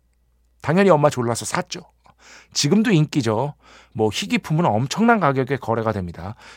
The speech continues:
이런 거 모으시는 분이 이제 뭐 데프콘 씨나 지드래곤 이런 분들이 이거 컬렉션 하시잖아요. 저는 뭐 그런 건 아니고, 아, 중학교 때 엄청나게 화제였었고 저도 당연히 엄마를 졸라서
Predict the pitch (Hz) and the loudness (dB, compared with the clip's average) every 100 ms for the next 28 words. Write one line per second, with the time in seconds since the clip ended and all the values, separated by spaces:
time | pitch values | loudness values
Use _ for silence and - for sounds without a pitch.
0 | _ 131 170 185 151 143 156 156 147 135 | _ 2 4 6 6 8 6 4 0 0
1 | 120 104 101 92 87 _ _ 147 - 156 | 0 -2 -4 -6 -10 _ _ 0 0 0
2 | 160 - 110 95 113 - _ _ - 147 | 0 0 -4 -2 -4 -6 _ _ -4 -2
3 | 156 156 123 107 113 135 120 117 110 98 | 2 2 2 0 0 0 0 -4 -4 0
4 | 110 95 - _ - 208 185 170 151 - | 0 -2 -8 _ 0 0 2 -2 -4 -4
5 | 143 107 120 131 147 117 - 135 175 214 | -2 -2 -4 -4 -4 -6 -4 0 4 4
6 | 120 104 160 143 _ _ _ _ - 90 | 4 0 -6 -6 _ _ _ _ -14 -12
7 | - 139 139 139 107 117 - 160 139 120 | -4 -2 -2 -2 -4 -4 -4 -2 -2 -2
8 | 113 - _ _ _ _ - 165 143 - | -6 -10 _ _ _ _ -2 2 2 0
9 | 95 - 147 113 127 131 - _ - 107 | -8 -6 -6 -4 -4 -4 -8 _ -8 -4
10 | 110 147 107 117 127 107 95 95 147 | -2 0 0 0 -2 -4 -6 -2 -2